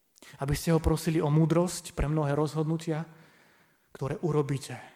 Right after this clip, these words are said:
Lebo to budú dôležité rozhodnutia pre váš život, pre život vašich detí.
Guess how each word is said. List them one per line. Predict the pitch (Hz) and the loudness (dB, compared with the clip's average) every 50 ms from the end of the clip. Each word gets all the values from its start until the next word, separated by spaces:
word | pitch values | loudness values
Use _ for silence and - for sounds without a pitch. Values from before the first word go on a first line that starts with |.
| _ _ _ _ _ _ _ _ _ _ _ _ _ _ _ _ _ _ _ _ _ - | _ _ _ _ _ _ _ _ _ _ _ _ _ _ _ _ _ _ _ _ _ -8
Lebo | 143 139 151 | -6 -4 -2
to | - 175 165 | 0 2 4
budú | 170 170 156 170 165 160 156 165 - - - - - - _ _ _ _ _ | 4 6 6 8 6 6 4 2 -4 -12 -20 -20 -20 -20 _ _ _ _ _
dôležité | _ 135 131 160 147 160 170 170 165 175 170 - 151 | _ -2 0 2 4 6 6 6 4 4 2 0 0
rozhodnutia | 139 147 139 - 156 151 147 151 147 - - 139 - | 0 0 0 0 0 0 0 0 -2 -2 -6 -10 -10
pre | - - 151 | -8 -8 -6
váš | 143 151 160 156 147 139 - 160 | -4 -4 -4 -4 -6 -6 -6 -4
život, | 151 156 156 156 156 | -2 -2 -4 -4 -6
pre | - 139 135 | -6 -6 -6
život | 123 135 143 139 135 117 | -6 -4 -4 -4 -4 -4
vašich | 123 120 - - 123 117 | -6 -8 -8 -8 -8 -8
detí. | 123 113 110 - - - | -8 -8 -10 -10 -16 -20